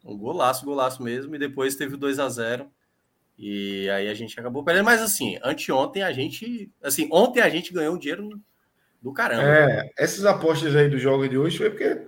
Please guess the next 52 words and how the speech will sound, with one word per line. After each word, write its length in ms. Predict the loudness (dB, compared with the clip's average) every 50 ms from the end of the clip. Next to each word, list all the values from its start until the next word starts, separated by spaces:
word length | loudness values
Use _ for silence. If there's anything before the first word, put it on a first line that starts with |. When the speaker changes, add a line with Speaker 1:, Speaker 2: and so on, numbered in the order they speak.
| -18 _ _ _ -6
Speaker 2:
lucrou 440 | -4 -4 -2 2 6 6 6 6 6
tanto 220 | 4 2 2 0
que 60 | -4 -8 -12 -14 -14 -8 -4
vamos 160 | -2 -2 -2
botar 280 | -2 0 2 4 4 4
aí. 280 | 4 2 -2 -6 -10 -14 -20 _ _ _
Speaker 1:
Foi, 300 | -10 -6 -4 -4 -4 -4 -6
foi, 220 | -10 -16 -18 -18
foi. 20 | -20 _ _ _ _
Speaker 2:
Vamos 240 | -4 -2 0 2 2
botar 280 | 2 2 2 4 4 4
esse 140 | 2 2 0
C 60 | 0
R 180 | 0 2 0 0
B 200 | 0 0 0 0
aí, 160 | 0 -2 -2
e 440 | -4 -4 -6 -6 -6 -8 -10 -14 -18 _ _ _ _ _ _ _
esse 200 | -12 -10 -6 -6 -6
empate 320 | -2 0 0 0 0 0
ao 60 | -4
C 120 | -4 -4 -4
R 120 | -4 -4 -2
B 400 | -2 -2 -2 -2 -2 -6 -10 -14 -20 _ _ _ _ _ _ _ _ _ _ _ _ _ _ _ _ _ _
contra 240 | -8 -8 -8 -8 -8
o 20 |
Cruzeiro, 400 | -6 -6 -4 -2 0 0 0 0
improvável, 380 | 0 -2 0 0 0 0 -2 -2
tava 160 | -4 -6 -4
pagando 300 | -4 -6 -4 -4 -6 -6
bem. 260 | -6 -6 -6 -6 -8 -8 -8
Speaker 1:
Até 220 | -6 2 4 4
porque, 240 | 4 4 2 0 0
não, 200 | 0 0 -2 -2
tava 180 | 0 0 -2 0
Speaker 2:
Mas 60 | 0
Speaker 1:
pagando 260 | 0 0 0 0 0 0
bem. 420 | 0 0 2 0 -2 -4 -8 -12 -18 _ _ _
Era 260 | -8 -6 -6 -6 -8 -6
Speaker 2:
É, 80 | -2 0
Speaker 1:
mais 180 | 0 0 0
de 80 | -2 -4
Speaker 2:
se 80 | 0
Speaker 1:
três. 140 | 2 2 2
Speaker 2:
fosse, 100 | 2 -2
se 60 | 2 2
fosse 180 | 2 2 4
C 100 | 4 4 6
R 200 | 6 6 4 4
B 120 | 4 4 4
seco, 360 | 2 0 0 0 0 2 2
era 120 | 0 0
sete. 580 | 0 -2 -4 -4 -4 -6 -6 -10 -14 -20 -20